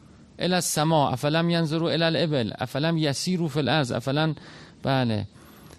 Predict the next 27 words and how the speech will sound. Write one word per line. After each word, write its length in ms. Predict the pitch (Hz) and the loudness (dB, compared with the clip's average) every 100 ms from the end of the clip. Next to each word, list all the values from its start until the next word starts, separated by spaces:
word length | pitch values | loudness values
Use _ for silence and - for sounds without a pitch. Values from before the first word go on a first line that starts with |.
| - - - - - - - - - - - - - - - - - - - - - - - - - - - - - - - - - - | -20 -20 -20 -20 -20 -20 -20 -20 -20 -20 -20 -20 -20 -20 -20 -20 -20 -20 -20 -20 -20 -20 -20 -20 -20 -20 -20 -20 -20 -20 -20 -20 -20 -8
عجیبه، 420 | 98 101 143 160 | -6 -2 -2 0
به 240 | 131 120 - | 0 -2 -4
خدا 300 | - - 101 | -8 -6 -2
میگه 220 | 139 135 120 | -2 -2 -2
افلم 340 | 113 123 160 | -2 0 0
ینظروا 340 | 160 160 160 | 0 0 0
فی 160 | 180 151 | -2 0
ملکوت 540 | 135 123 113 - 196 | 0 0 0 -2 -4
السماوات. 540 | 131 - 117 117 107 110 | -4 -4 -2 0 -2 -2
این 100 | 139 | -4
خیلی 260 | - 143 | -4 -2
آج-، 260 | 135 107 123 | -2 -2 -2
عجیبیه. 460 | - 123 120 117 107 - 175 | -2 -2 -2 -2 -2 -2 -2
<laughs> 160 | 185 147 | 0 0
میگه 220 | 151 190 - - - | 0 -2 -4 -14 -4
در 120 | 151 | 0
ملکوت 500 | 165 175 170 170 226 | 2 2 2 0 0
آسمان 380 | 202 170 - 165 | 0 0 0 0
زمین، 300 | 151 175 214 - - - - | 0 0 -2 -4 -14 -12 -4
یعنی 160 | 139 | -2
اینقدر 380 | 175 160 139 - - - - - - - 113 - 110 107 | 0 0 0 -2 -4 -20 -20 -16 -10 -10 -8 -8 -8 -4
به 120 | 131 | -2
اصطلاح 460 | 117 127 135 170 - - - 110 | -2 -2 0 0 -2 -10 -12 -4
بدیهی 360 | 117 110 117 156 | -2 0 -2 0
فرضش 460 | 202 185 170 165 | 0 0 -2 -2
می‌کنه 360 | 185 180 180 175 | -2 0 0 0
که، 280 | 175 175 | 0 -2